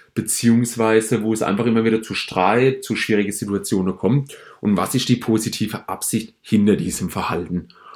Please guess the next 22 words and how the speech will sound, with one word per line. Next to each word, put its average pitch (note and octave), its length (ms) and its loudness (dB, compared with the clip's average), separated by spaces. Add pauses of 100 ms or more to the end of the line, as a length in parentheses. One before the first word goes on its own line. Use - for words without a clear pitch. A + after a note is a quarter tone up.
(280)
Und F2+ 260 -4
wenn F2 120 0
ihr E2+ 60 0
möchtet, E2+ 320 -2
dürft A2+ 160 4
ihr A#2+ 60 4
dann G2+ 100 4
natürlich G2+ 300 0
auch F#2+ 120 2
anfangen, G2+ 400 -2
diese F2+ 460 0 (260)
Negativverhalten G2+ 880 2 (640)
aufzulösen, C3+ 600 4
indem G2+ 220 2
ihr G2+ 40 4
eine F#2+ 240 2
andere F#2+ 220 -2
Möglichkeit G2 400 0
findet, G2+ 260 -2
wie F#2+ 60 2
ihr F#2 100 6
dieses, F#2 380 -6